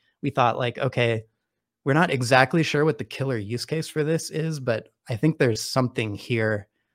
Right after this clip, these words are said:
So let's fire up, like, a self-serve platform for building these types of agents and just see where it takes us."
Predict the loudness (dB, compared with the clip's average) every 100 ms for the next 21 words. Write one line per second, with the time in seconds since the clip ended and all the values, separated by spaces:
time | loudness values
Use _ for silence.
0 | _ _ -8 -2 0 0 -4 -12 -10 4
1 | 8 8 6 4 -2 -2 0 0 0 -4
2 | -4 -4 -4 -4 -4 -4 -2 -4 -4 -4
3 | -2 -2 -4 -4 -6 -6 -8 -6 -4 -2
4 | -2 -4 -6 -8 -8 -10 -10 -6 -6 -4
5 | -2 -4 -6 -12 -8 -10 -10 -12